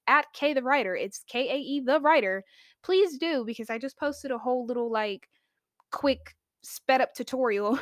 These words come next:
<laughs> on how to get to the tabs on my website, okay? And I just wanted to show off, like,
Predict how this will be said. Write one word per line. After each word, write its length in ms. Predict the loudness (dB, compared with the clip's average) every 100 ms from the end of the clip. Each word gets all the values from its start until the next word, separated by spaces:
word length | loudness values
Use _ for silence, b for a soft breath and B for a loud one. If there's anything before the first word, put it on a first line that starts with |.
| -2 -4
<laughs> 220 | -4 -4
on 160 | -4 -2
how 160 | 2 2
to 80 |
get 200 | 2 -2
to 140 | -2 -4
the 320 | -2 -4 -8 -4
tabs 340 | 2 4 2
on 80 | -4
my 120 | -6
website, 400 | -8 -10 -12 -12
okay? 240 | -8 -6 -8 _ _ _ _ _ _ _ _ _ _
And 140 | -16 -16 _ -16 -2
I 80 | -2
just 140 | -2
wanted 100 | -12
to 60 | -12
show 180 | -10 -10
off, 160 | -12 -14
like, 180 | -18